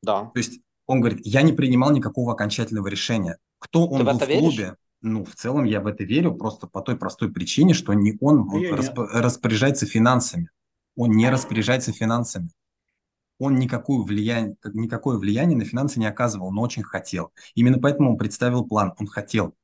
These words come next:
Speaker 2: выйти на первое место. Он хотел быть наравне с Кардинали или хотя бы следующим после
Speaker 1: Погоди,
Speaker 2: Кардинали.
Speaker 1: он пр-, он, он представил план по собственной инициативе, что ли?
Speaker 2: Конечно,
Speaker 1: Вот я
Speaker 2: конечно, да,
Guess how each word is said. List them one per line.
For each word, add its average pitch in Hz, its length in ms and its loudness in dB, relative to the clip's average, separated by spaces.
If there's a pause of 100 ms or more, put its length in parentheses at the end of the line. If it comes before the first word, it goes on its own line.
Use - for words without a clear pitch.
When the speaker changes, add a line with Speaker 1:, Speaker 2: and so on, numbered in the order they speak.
(100)
Speaker 2:
выйти 117 380 0
на 98 140 -2
первое 117 400 2
место. 107 440 0 (640)
Он 107 120 -4
хотел 110 340 0
быть 131 360 0 (840)
наравне 113 440 2
с 110 60 -10
Кардинали 101 540 -2
или 120 220 -4
хотя 123 320 -6
бы 113 120 -4
следующим 120 580 -4
после 104 260 -8
Speaker 1:
Погоди, - 320 0
Speaker 2:
Кардинали. - 320 2 (120)
Speaker 1:
он 165 260 2
пр-, 160 240 -2
он, 147 280 0
он 143 180 -2
представил 147 580 -4
план 135 320 -2
по 120 100 -4
собственной 185 600 -6
инициативе, 95 680 -8
что 123 120 0
ли? 123 40 4
Speaker 2:
Конечно, 117 360 2
Speaker 1:
Вот - 120 -12
я 98 220 2
Speaker 2:
конечно, 117 520 -2
да, 98 140 -10